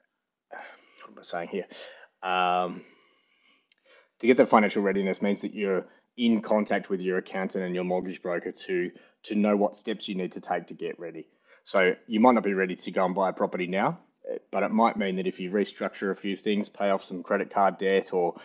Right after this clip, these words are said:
or, um, uh, reassess your, your current lending situation, you might be able to do something in six months' time. So that financial readiness doesn't mean that you actually have to be ready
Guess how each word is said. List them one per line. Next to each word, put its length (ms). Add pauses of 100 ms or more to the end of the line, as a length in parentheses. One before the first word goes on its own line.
(260)
or, 400
um, 300 (440)
uh, 80 (720)
reassess 640
your, 420
your 160
current 380
lending 300
situation, 720 (240)
you 80
might 180
be 80
able 120
to 80
do 160
something 260
in 80
six 260
months' 220
time. 320 (440)
So 160
that 200
financial 340
readiness 460 (160)
doesn't 240
mean 140
that 180
you 140
actually 260
have 160
to 80
be 160
ready 560